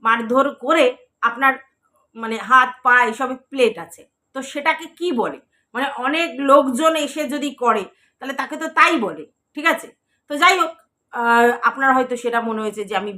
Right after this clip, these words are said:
ভুল বলেছি, কিন্তু আপনি যেটা বলেছেন ভিডিওতে, আমি সেটাই বলেছি। আপনি বলেছেন যে বিপরীত পক্ষের লোকেরা এসে করেছে, এরকম রাতের অন্ধকারে আমাকে এরকম করেছে এবং তারপর আমার এই হয়েছে,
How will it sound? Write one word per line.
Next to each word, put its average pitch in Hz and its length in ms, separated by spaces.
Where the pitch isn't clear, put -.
ভুল 294 200
বলেছি, 208 400
কিন্তু 240 160
আপনি 269 400
যেটা 392 180
বলেছেন 359 360
ভিডিওতে, 254 320
আমি 302 160
সেটাই 381 440
বলেছি। 262 400
আপনি 226 320
বলেছেন 339 480
যে 302 160
বিপরীত 339 580
পক্ষের 359 340
লোকেরা 349 340
এসে 392 220
করেছে, 359 480
এরকম 285 300
রাতের 269 280
অন্ধকারে 302 480
আমাকে 285 300
এরকম 269 300
করেছে 285 380
এবং 302 180
তারপর 302 340
আমার 240 260
এই 202 160
হয়েছে, 170 380